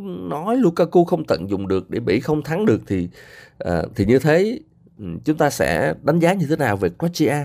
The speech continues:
Thực sự Croatia hôm qua có một trận đấu rất là hay trước đội tuyển Bỉ. Phải thấy rằng là Croatia từ, à, Perisic, rồi, à, Luka Modric,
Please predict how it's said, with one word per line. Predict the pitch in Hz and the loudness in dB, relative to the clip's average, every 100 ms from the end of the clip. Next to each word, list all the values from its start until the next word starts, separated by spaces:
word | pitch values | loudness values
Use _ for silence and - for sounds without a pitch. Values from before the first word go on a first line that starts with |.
| - _ - _ _ | -8 _ -20 _ _
Thực | - 120 - | -4 -2 0
sự | 135 87 82 | 2 2 2
Croatia | 107 165 - 127 120 117 | -4 -2 0 0 2 2
hôm | 110 110 | 0 -4
qua | - 113 110 | -2 0 2
có | 104 131 | 0 -4
một | 120 | -6
trận | - 69 | -6 -4
đấu | 60 107 147 | -2 -2 0
rất | 202 - | 0 -2
là | 87 | -10
hay | 90 104 95 | 0 0 0
trước | 123 120 | -2 -6
đội | - | -6
tuyển | - 90 | -6 -6
Bỉ. | 78 92 165 - - - - - | -4 -4 -6 -12 -20 -20 -14 -2
Phải | 92 98 | 0 2
thấy | 160 185 | 2 4
rằng | 131 92 | 4 2
là | 85 - - | 0 -2 -2
Croatia | 151 170 160 139 131 131 - - _ - | -2 0 0 2 2 -2 -10 -20 _ -2
từ, | 92 76 73 | 0 2 0
à, | 65 - 101 | -2 -4 -2
Perisic, | 110 123 131 117 - 190 - _ _ - - - - | 4 4 4 0 0 0 0 _ _ -20 -20 -12 2
rồi, | 95 85 78 | 4 6 4
à, | 78 73 76 | 2 2 2
Luka | 98 131 - 139 | 2 0 0 0
Modric, | 135 143 139 185 220 | 0 0 2 2 0